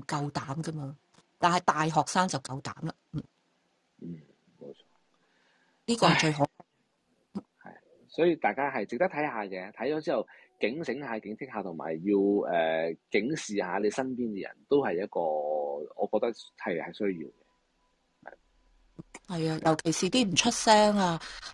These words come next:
Speaker 1: 呃，好鵪鶉嗰啲呢，噉但係你又有呢啲資質呢，就最易畀佢氹到去。噉你身邊有呢啲朋友呢，就最好要開導佢哋咯。嗯。
Speaker 2: 係，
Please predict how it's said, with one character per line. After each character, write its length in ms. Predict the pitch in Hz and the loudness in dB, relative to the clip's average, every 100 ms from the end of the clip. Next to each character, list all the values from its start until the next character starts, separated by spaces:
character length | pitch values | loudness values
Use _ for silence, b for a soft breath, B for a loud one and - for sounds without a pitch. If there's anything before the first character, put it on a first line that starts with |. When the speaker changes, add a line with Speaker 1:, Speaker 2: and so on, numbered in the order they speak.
| - | -8
Speaker 1:
呃， 340 | - 165 165 165 | -4 -2 -2 -2
好 120 | - | 4
鵪 260 | 196 233 233 | 6 6 6
鶉 200 | 233 220 | 2 2
嗰 100 | 185 | 2
啲 160 | 202 | 2
呢， 280 | 202 196 185 B B B B - | 2 4 2 B B B B -2
噉 160 | 180 226 | 2 4
但 100 | 190 | 4
係 100 | 151 | 4
你 140 | 156 | 4
又 80 | 160 | 4
有 120 | 143 | 2
呢 120 | 165 | 0
啲 100 | 196 | 0
資 240 | 202 196 190 | 0 0 0
質 140 | 196 | 0
呢， 100 | 180 | 0
就 140 | 170 139 | -2 -2
最 200 | - 156 | -2 -4
易 140 | 139 | -4
畀 140 | 139 156 | -2 -2
佢 60 | |
氹 240 | 165 - 143 | -2 -4 -2
到 140 | 143 | -2
去。 100 | 160 165 143 | 0 -2 0
噉 160 | 185 | 2
你 80 | 220 | 2
身 200 | 196 202 | 2 2
邊 60 | 202 | 2
有 80 | 175 | 0
呢 120 | 175 | 0
啲 80 | 185 | -4
朋 180 | 170 - | -6 -8
友 180 | - 143 | -6 -6
呢， 120 | 160 | -6
就 100 | 160 | -6
最 240 | 135 151 139 | -6 -6 -6
好 200 | - 139 | -8 -4
要 80 | 165 | -4
開 1080 | 170 151 139 147 - - _ _ - 185 | -2 -2 -2 -6 -8 -12 _ _ 4 4
導 120 | 175 135 | 6 0
佢 120 | 139 | -4
哋 140 | 135 123 | -4 -8
咯。 140 | 160 _ | -12 _
嗯。 260 | 214 175 196 - _ _ - | -8 -6 -8 -14 _ _ -16
Speaker 2:
係， 240 | - 101 | -4 -2